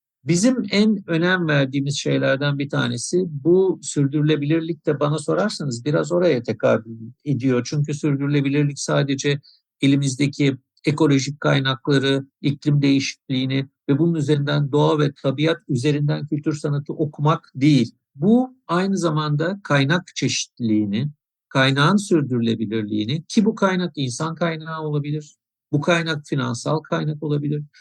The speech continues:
bu kaynak doğayla irtibat içinde olduğunuz için benzer kaynaklar olabilir, teknolojik kaynaklar olabilir.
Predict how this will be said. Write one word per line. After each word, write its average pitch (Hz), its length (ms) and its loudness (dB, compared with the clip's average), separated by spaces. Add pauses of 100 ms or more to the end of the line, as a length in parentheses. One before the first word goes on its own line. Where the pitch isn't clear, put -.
(140)
bu 156 100 0
kaynak 190 500 0
doğayla 220 400 4
irtibat 180 520 0
içinde 185 300 -6
olduğunuz 175 600 0
için 175 340 -2
benzer 147 440 0
kaynaklar 170 480 -4
olabilir, 170 500 -2
teknolojik 233 580 2
kaynaklar 170 520 0
olabilir. 120 540 -4